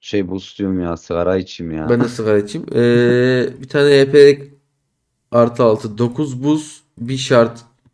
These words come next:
Speaker 2: Ortalama darlamaları çıktıktan sonra bir buçuk saatlik farm dostlar.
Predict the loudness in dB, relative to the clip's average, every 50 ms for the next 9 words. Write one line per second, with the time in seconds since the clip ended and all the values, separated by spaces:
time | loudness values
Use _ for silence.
0 | _ _ _ -2 0 0 2 2 4 4 4 6 6 4 2 0 0 -4 -14 -20
1 | -20 -20 -20 _ 0 4 6 8 8 8 8 8 8 8 8 10 10 8 8 4
2 | 2 -6 -8 -12 -14 -2 4 6 6 6 6 4 2 0 0 0 -2 -4 -6 -8
3 | -12 -8 0 2 2 2 2 0 -10 -6 0 2 2 2 2 2 0 -2 -2 -2
4 | -8 -10